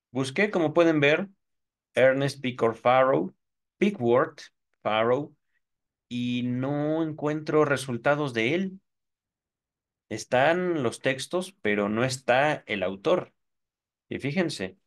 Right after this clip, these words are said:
el autor murió en mil novecientos cincuenta y seis, es lo que estoy viendo.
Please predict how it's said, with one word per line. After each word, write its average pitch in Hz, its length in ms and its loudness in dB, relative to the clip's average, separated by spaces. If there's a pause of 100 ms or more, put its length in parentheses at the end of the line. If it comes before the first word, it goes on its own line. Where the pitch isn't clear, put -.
(680)
el 110 200 -2
autor 113 380 2
murió 131 320 2
en 139 100 0
mil 135 100 0
novecientos 123 560 -2
cincuenta 101 500 -2
y 90 60 -4
seis, 160 380 0
es 123 100 -2
lo 120 120 0
que 110 80 -2
estoy 120 260 -2
viendo. 170 480 -4